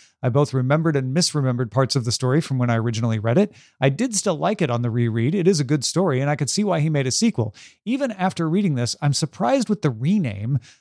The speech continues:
but it may make more sense to the series. I was actually surprised he didn't call them the Clockmaker Chronicles.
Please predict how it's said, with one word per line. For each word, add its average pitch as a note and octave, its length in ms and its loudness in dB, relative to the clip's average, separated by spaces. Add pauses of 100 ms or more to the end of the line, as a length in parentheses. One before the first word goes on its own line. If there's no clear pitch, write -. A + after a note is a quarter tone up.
(100)
but C#3+ 100 -2
it F3 60 2
may B3 140 0
make A3+ 220 -2 (200)
more E3 160 0
sense D3 320 -2
to C#3+ 80 -2
the A2+ 140 -2
series. - 580 -2 (320)
I B2+ 60 -4
was C3+ 100 0
actually F3 260 2
surprised C3 400 -2
he B2+ 80 0
didn't C3+ 200 -2
call C#3 240 0
them B2+ 300 -2 (100)
the D3 100 4
Clockmaker C3 720 -2
Chronicles. A2+ 680 0